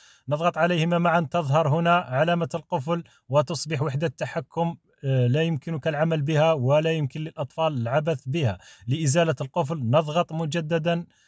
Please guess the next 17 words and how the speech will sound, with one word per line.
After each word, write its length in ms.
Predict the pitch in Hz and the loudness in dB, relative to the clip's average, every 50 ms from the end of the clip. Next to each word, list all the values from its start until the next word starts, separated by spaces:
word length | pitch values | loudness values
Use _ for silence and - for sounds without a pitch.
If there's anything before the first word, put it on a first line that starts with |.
| _ _ _ _ _ _ _ - | _ _ _ _ _ _ _ -4
على 280 | 113 123 147 160 160 | 0 2 2 2 2
زر 240 | 135 131 165 175 143 | 2 2 0 0 0
خفض 360 | 120 110 165 165 151 147 139 | 0 0 0 0 0 0 -2
ورفع 600 | 131 131 147 160 165 170 - 147 160 156 143 143 | -2 2 2 4 2 2 0 0 -2 0 0 -2
درجة 320 | 139 139 165 165 160 139 127 - | 0 0 0 0 0 0 -4 -6
الحرارة، 520 | - - 156 156 160 160 165 165 165 127 - | -4 -2 0 2 2 2 2 2 2 0 0
فيزول 680 | 156 160 175 - 143 143 151 131 135 160 156 156 160 - _ 165 | -2 -2 -2 -2 -4 -6 -6 -4 -4 -4 -4 -6 -6 -8 _ -6
القفل 560 | 151 147 143 - - 160 135 - 156 151 135 | -6 -6 -6 -8 -10 -8 -8 -6 -6 -4 -2
من 160 | 123 147 156 | 0 0 0
شاشة 480 | 131 - - 147 151 135 - - 147 131 - _ _ _ _ - | -2 -2 -2 -2 -2 -2 -2 -2 -4 -6 -6 _ _ _ _ -2
ال-، 720 | 151 151 147 139 131 131 123 123 117 117 110 107 104 101 - _ _ _ _ - | -2 0 0 0 0 2 2 2 0 -2 -2 -4 -6 -8 -10 _ _ _ _ -8
وحدة 320 | 117 120 - 135 156 151 - - | -8 -8 -4 -2 -2 -2 -2 -2
التحكم. 600 | - 131 - - 135 180 160 - - 101 92 95 | -6 -4 -4 0 0 0 0 0 -2 -4 -2 0
هذا 220 | 123 151 160 175 | 2 2 4 4
النوع 240 | 180 185 190 185 165 | 4 4 4 4 2
الآخر 380 | 185 190 196 180 - 185 185 190 | 0 -2 -2 -4 -2 -2 -4 -6
إخواني 600 | 190 147 - 170 180 185 185 185 185 190 196 190 | -6 -10 -6 -2 0 2 2 4 4 2 2 0